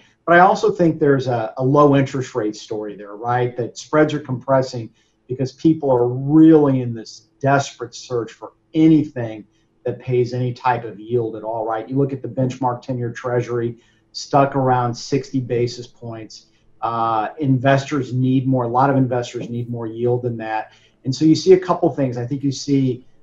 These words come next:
Fed intervention, the belief that things will get better. But I also think a lot of that compression is just rates are so low that people are willing to step out on the risk curve,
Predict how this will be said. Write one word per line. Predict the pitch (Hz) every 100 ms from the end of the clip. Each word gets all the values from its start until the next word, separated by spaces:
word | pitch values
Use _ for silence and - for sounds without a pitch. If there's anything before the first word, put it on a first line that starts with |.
| _
Fed | _ 156 156
intervention, | 156 156 139 147 143 - 139 135
the | 123
belief | 120 127 131
that | 131 127
things | 135 131 123
will | 131
get | 131 -
better. | 131 131
But | 135 139
I |
also | 170 190 202
think | 180 151
a | 127
lot | 117 117 131
of | 143
that | 131 131
compression | - 117 131 123 - 113
is | 107
just | - - 123 - _ _ _ _ _ _ 120
rates | 139 156 156
are | 139
so | - - 139 135
low | 131 127 123
that | 120 -
people | - 131 123
are | 120
willing | 120 127 135 127
to |
step | 127 - 123 123
out | 120
on | 120 120
the |
risk | 110 120 117 -
curve, | - 117 117